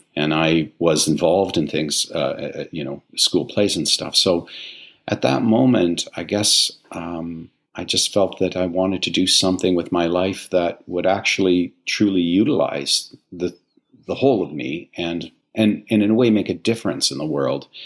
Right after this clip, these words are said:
Now, why we in the theater feel that our going into the theater is going to make a difference in the world, I don't know.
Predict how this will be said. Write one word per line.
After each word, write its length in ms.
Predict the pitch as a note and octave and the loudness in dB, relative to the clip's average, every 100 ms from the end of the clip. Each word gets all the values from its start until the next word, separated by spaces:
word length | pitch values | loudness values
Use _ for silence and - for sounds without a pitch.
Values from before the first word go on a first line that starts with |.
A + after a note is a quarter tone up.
| - - - - - _ - | -18 -18 -20 -20 -20 _ 0
Now, 120 | A2+ | 2
why 360 | A#2 C3+ E3 | 2 2 4
we 200 | C3+ G#2 | 4 4
in 120 | G#2 F2+ | 4 2
the 80 | |
theater 480 | - E2+ D#2 C2 A#1+ | 0 0 0 -2 -8
feel 320 | - F2+ D#2+ | -4 0 0
that 360 | D#2 D2 C2+ - - _ _ _ _ D#2+ | 0 -2 -2 -6 -8 _ _ _ _ -2
our 360 | F2+ F#2+ F#2 - _ _ _ _ _ _ _ _ _ _ _ _ | 2 2 0 -6 _ _ _ _ _ _ _ _ _ _ _ _
going 220 | F#2+ F#2+ F#2 | 0 4 2
into 160 | E2+ | 0
the 80 | D2 | -2
theater 300 | - D#2+ C#2+ | 0 2 2
is 100 | C#2+ | -2
going 200 | F2 E2 | 0 2
to 60 | D#2+ | 2
make 160 | D2+ | 0
a 40 | D2 | -2
difference 540 | C#2 E2+ - C2+ - | 0 0 0 -2 -2
in 60 | B1 | -2
the 60 | |
world, 280 | C2 C#2 D2 | -2 -2 0
I 120 | D2 | 0
don't 220 | D2 D#2 | 0 -2
know. 320 | D2 C2+ - | -2 -4 -4